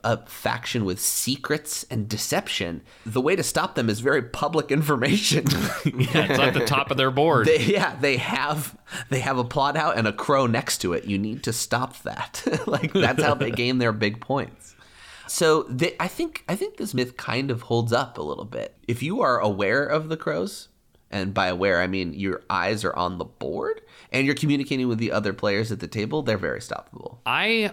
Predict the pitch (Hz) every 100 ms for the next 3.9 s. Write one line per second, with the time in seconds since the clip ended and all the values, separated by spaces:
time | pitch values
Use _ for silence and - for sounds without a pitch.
0 | - 127 131 147 - - 135 127 120 -
1 | 131 123 120 104 139 113 101 98 90 90
2 | 87 - - - - _ _ 90 90 82
3 | - - 120 87 - 82 - -